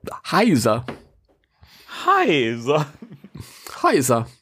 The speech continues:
Speaker 2: Aber
Speaker 1: Nicht high, heiser.
Speaker 2: aber bei der Szene muss ich sagen, die fand ich tatsächlich hier, wie sie beschrieben ist, noch einen Ticken besser als im Film. Zumindest,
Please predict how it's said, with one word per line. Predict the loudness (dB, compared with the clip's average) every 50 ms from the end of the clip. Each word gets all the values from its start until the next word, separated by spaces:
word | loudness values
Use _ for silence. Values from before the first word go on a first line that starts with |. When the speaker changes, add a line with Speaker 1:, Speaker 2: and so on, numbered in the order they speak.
| _ _ _ _ _ _ _ _ _ _ _ _ _ -20 -20 -20 -20 _ -2
Speaker 2:
Aber | 0 4 4 4
Speaker 1:
Nicht | 6 6
high, | 4 4 4 2 0 -4 -6 -4 -2
heiser. | 2 2 2 2 0 -2 -4 _ -20 -20 _ -4
Speaker 2:
aber | -2 -2 0 2 0 0 0 -4 _ _ -2
bei | 0 0 2
der | 2 2 0 0
Szene | 0 0 0 0 0 0 -2
muss | -2 -2 -2 -2
ich | -4 -4
sagen, | 0 0 2 2 2 0 -2 -6 -4
die | -6 -6
fand | -6 -2 -4 -2 0 0
ich | -2 -2 -4 -12 -14 _ -4
tatsächlich | -4 -4 -2 0 -2 0 0 0 0 2
hier, | 2 0 2
wie | 2 0
sie | 0 0
beschrieben | 0 -2 -2 -2 -2 -2 -2 -2 0 0 0
ist, | 0 -2 -2 -6
noch | -8 -8 -8
einen | -10 -6
Ticken | -4 -6 -4 -4 -4 0
besser | 0 0 2 2 2
als | 2 2 0 -2
im | -6 -6
Film. | -2 0 2 2 2 2 2 -2 -4 -10 -20 -20 -20 -20 -20 -20 _
Zumindest, | -2 2 4 4 4 4 2 -2 -6 -14